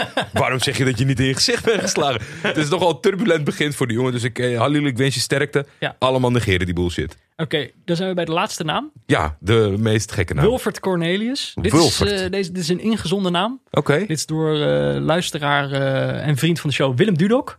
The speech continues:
Speaker 1: Ook, eh, bekend als, eh, presentator van de wielerpodcast, eh, De Rode Lantaarn.
Speaker 2: Oh,
Speaker 1: Wel
Speaker 2: zo,
Speaker 1: bekend.
Speaker 2: zo,
Speaker 1: De
Speaker 2: ja.
Speaker 1: vlag is inmiddels weg uit de studio.
Speaker 2: Oh, fijn.
Speaker 1: Hij stuurde, hij stuurde, eh, naar mij via WhatsApp. Dat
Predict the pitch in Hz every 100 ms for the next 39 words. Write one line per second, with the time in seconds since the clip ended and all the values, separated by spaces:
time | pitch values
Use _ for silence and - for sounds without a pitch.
0 | _ - 151 - 151 139 139 135 139 139
1 | 135 147 135 139 - 156 139 - 147 151
2 | 131 139 135 139 135 131 143 127 135 -
3 | 135 131 - 139 - - 117 107 - _
4 | _ _ 147 180 208 180 151 139 139 165
5 | 233 - - 151 175 175 214 165 151 254
6 | 254 196 185 165 160 170 180 170 - 185
7 | - - 127 - 90 76 - 170 220 196
8 | - - 233 202 247 254 - - 170 180
9 | 170 - 202 185 170 160 - 147 165 165
10 | 185 185 151 143 - 233 -